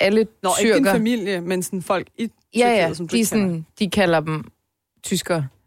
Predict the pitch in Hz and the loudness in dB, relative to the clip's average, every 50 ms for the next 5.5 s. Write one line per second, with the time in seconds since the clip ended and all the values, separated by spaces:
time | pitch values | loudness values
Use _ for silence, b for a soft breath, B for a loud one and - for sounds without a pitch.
0 | - - 156 - 208 185 - 175 175 165 165 151 147 160 156 147 143 147 143 143 | -10 -8 -4 -2 -2 0 2 2 4 4 4 4 4 2 0 0 0 0 -2 -2
1 | 139 - 190 175 - - 180 160 139 143 143 143 131 135 139 131 B B B B | -2 0 0 0 0 0 -2 -2 -2 -4 -6 -6 -6 -6 -8 -8 B B B B
2 | B B B B B B - 175 185 175 170 165 160 156 156 156 165 151 156 170 | B B B B B B 0 2 4 4 4 2 2 0 -2 -2 -2 -2 -2 -2
3 | 175 - - - 135 - - 147 131 107 120 180 - - 185 214 254 - 185 220 | -4 -6 -6 -8 -6 -8 -8 -8 -6 -6 -8 -6 -4 0 2 2 2 2 4 2
4 | 202 175 185 196 302 330 226 - 285 269 - - - 220 202 208 202 - 233 247 | 2 4 4 4 4 4 4 2 0 0 -2 -4 -4 -4 -4 -4 -2 0 2 4
5 | 240 233 226 208 226 233 220 202 - | 4 4 2 2 2 0 0 0 -2